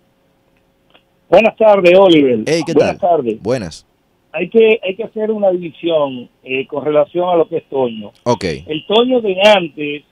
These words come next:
Speaker 1: cuando Carolina, todos esos temas que él tenía en la radio,
Speaker 2: Ujú.
Speaker 1: no es el Toño de hoy. Cuando
Speaker 2: Ok.
Speaker 1: él estuvo junto con la orquesta de los Rosarios,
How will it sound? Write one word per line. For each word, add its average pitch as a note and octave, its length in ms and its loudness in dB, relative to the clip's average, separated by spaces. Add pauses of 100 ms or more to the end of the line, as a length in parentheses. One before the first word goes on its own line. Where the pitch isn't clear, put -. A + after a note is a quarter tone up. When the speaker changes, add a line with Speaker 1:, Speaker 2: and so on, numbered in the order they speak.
Speaker 1:
cuando D3+ 340 -6
Carolina, D3+ 1040 -2 (400)
todos F#3+ 380 2
esos F#3 280 -10 (200)
temas E3 340 -2
que D3+ 80 -4
él D3+ 80 -10
tenía D#3+ 320 -8
en D3+ 60 -10
la C#3+ 100 -8
radio, B2 400 -6 (100)
Speaker 2:
Ujú. A2 100 -8
Speaker 1:
no C#3+ 260 -8
es G#3 40 -6 (100)
el - 40 -20
Toño G3+ 340 -4
de D3 140 -6
hoy. B2+ 380 -4 (300)
Cuando D#3 160 -4
Speaker 2:
Ok. E3 60 -6
Speaker 1:
él F#3 140 -4
estuvo A3+ 640 -2 (360)
junto G#3 500 -6
con D#3+ 220 -8
la D#3 140 2
orquesta G3 460 -8
de F3 100 -4
los E3 120 -4
Rosarios, C#3+ 640 -6